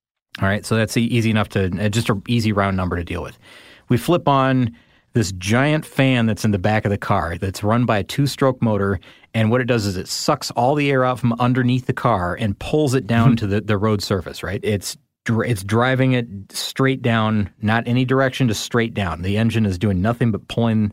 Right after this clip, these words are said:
Speaker 1: and the fan is pulling the air out, pulling it down.
Speaker 2: It's like a
Speaker 1: So
Speaker 2: vacuum.
Speaker 1: Exactly right. So you flip the switch, and this thing starts up, and the vacuum starts up, and suddenly the scale will read, or it will appear <laughs> that the car, that the car weighs fifteen hundred pounds.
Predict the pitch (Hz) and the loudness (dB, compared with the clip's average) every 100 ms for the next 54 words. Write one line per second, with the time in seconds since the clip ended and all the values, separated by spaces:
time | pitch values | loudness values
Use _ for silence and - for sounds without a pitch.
0 | - 101 92 - 110 107 95 - - 113 | -2 -2 -2 -2 -2 0 -2 -4 -4 0
1 | 104 - - _ 113 104 104 104 - - | 0 -2 -14 _ -2 0 0 -2 -6 -2
2 | 139 131 95 98 85 87 - - - 127 | 2 2 0 -2 -2 -4 -8 -14 -4 2
3 | 131 143 139 117 101 98 - 120 120 131 | 4 4 2 -2 -6 -8 -2 0 2 2
4 | 131 117 92 - 110 117 101 180 202 185 | 2 0 0 -2 0 0 0 0 0 0
5 | - 151 143 123 117 123 139 127 - 139 | 2 0 2 2 2 0 0 0 0 0
6 | 127 127 117 - - 104 101 98 104 123 | 0 2 -2 -2 -4 0 0 0 0 0
7 | 123 131 127 - 123 117 117 110 _ _ | 0 0 0 0 0 0 0 -2 _ _
8 | _ _ _ - 107 107 104 101 - 151 | _ _ _ -2 0 2 0 -2 0 0
9 | 147 143 117 - 135 135 131 113 101 117 | 2 2 0 0 0 2 2 0 2 2
10 | 117 113 120 107 107 101 107 107 104 101 | 2 0 0 0 0 0 -2 0 0 0
11 | 101 - - 156 98 123 113 - - 120 | -2 -6 0 0 2 0 -2 -6 -8 -6
12 | 117 113 - 127 110 107 101 - 123 120 | -4 -4 0 0 0 -4 -4 0 2 2
13 | 107 107 104 92 - - 120 123 110 104 | 2 2 0 -2 -6 -2 0 0 2 2
14 | 101 - 90 80 - | 0 -2 -6 -6 -10